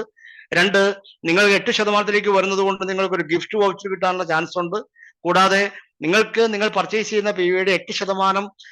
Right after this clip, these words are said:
ഇൻസെന്റീവ് എന്ന് പറഞ്ഞു കഴിഞ്ഞാൽ ഏതാണ്ട് മുന്നൂറ് പി വിക്ക് നിങ്ങൾക്കൊരു നാനൂറ്റി ഇരുപത്തഞ്ച് റുപ്യയോളം ഇൻസെന്റീവ് കിട്ടാൻ ചാൻസ് ഉണ്ട്. ഇത്രയും കാര്യങ്ങൾ, അതിന് പുറമെ അവർ പർച്ചേസ് ചെയ്യുമ്പോൾ ഫസ്റ്റ് പർച്ചേസ് ആയതുകൊണ്ട്, ആ, ഒരു പതിനായിരത്തിന്റെ ചെയ്തു കഴിഞ്ഞാൽ അതിന്റെ പത്ത് ശതമാനം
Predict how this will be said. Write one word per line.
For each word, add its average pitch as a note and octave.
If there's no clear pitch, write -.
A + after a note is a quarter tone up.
ഇൻസെന്റീവ് G3
എന്ന് G#3+
പറഞ്ഞു G3
കഴിഞ്ഞാൽ F#3+
ഏതാണ്ട് F#3+
മുന്നൂറ് G3
പി F3+
വിക്ക് F#3
നിങ്ങൾക്കൊരു F#3+
നാനൂറ്റി F#3
ഇരുപത്തഞ്ച് G3
റുപ്യയോളം F#3+
ഇൻസെന്റീവ് F3+
കിട്ടാൻ F3
ചാൻസ് E3+
ഉണ്ട്. E3+
ഇത്രയും C#4+
കാര്യങ്ങൾ, G3
അതിന് G3
പുറമെ G#3+
അവർ F#3+
പർച്ചേസ് G3+
ചെയ്യുമ്പോൾ F3+
ഫസ്റ്റ് F3+
പർച്ചേസ് A#3
ആയതുകൊണ്ട്, F#3+
ആ, E3
ഒരു E3+
പതിനായിരത്തിന്റെ G3
ചെയ്തു F3
കഴിഞ്ഞാൽ E3+
അതിന്റെ E3
പത്ത് E3+
ശതമാനം F#3+